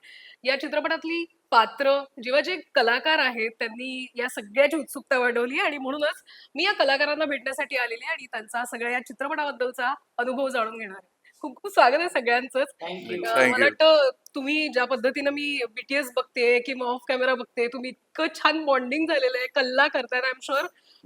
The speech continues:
Speaker 1: तुम्ही सेटवर प्रचंड कल्ला केलेला असणार आहे. या चित्रपटाचा भाग होऊन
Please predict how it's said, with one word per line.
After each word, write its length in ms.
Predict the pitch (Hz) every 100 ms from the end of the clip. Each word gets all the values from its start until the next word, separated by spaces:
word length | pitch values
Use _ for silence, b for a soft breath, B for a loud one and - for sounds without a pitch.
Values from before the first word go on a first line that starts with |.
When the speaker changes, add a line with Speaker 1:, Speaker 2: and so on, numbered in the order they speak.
| -
Speaker 1:
तुम्ही 420 | 269 262 320 330
सेटवर 500 | 320 277 262 294 302
प्रचंड 460 | 285 262 294 294 302
कल्ला 340 | 294 247 240
केलेला 340 | 254 226 226
असणार 260 | 247 254 214
आहे. 180 | 226 _ B B B
या 100 | 285
चित्रपटाचा 540 | 339 359 359 349 370 381
भाग 240 | 320 302
होऊन 240 | 302 339